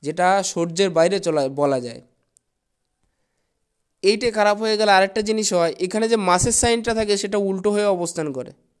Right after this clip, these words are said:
মাসের সাইনের প্রথমত সবথেকে তো ভালো সাইন,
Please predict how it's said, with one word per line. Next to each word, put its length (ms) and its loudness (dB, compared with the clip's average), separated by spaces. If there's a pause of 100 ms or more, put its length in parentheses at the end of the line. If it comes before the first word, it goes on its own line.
(1120)
মাসের 320 -2
সাইনের 360 0
প্রথমত 500 -4 (180)
সবথেকে 560 -4
তো 160 -2 (120)
ভালো 320 0
সাইন, 260 -2